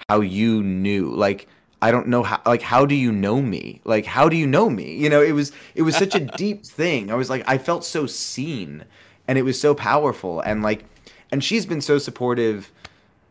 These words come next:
Speaker 1: of just everything I've gotten to do ever since. So, like, it's, it's really cool. And that whole family, like, the My Hero crew, like, they're such good people.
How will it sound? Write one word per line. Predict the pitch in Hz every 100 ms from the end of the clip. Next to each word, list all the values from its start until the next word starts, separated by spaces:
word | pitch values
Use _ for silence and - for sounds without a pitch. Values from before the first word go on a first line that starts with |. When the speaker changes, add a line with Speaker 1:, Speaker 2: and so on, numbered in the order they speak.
| _ _ _
Speaker 1:
of | 113
just | 131 117 - -
everything | 135 131 123 113
I've | 104
gotten | 117 104
to | 104
do | 107
ever | 98 92
since. | - 101 87
So, | 101
like, | 95 95
it's, | 104
it's | - 107
really | 113 110
cool. | 107 110 104
And | 123 139
that | 143
whole | 143 156
family, | - 120 123 123 113
like, | 101 95 -
the |
My | 113 117
Hero | 113 113 110
crew, | 104 110 101 101
like, | 95 92 - _ - _ _ _ _ _
they're | 135 139
such | 143 160 131
good | - 131 127
people. | - 107 107 120 127 123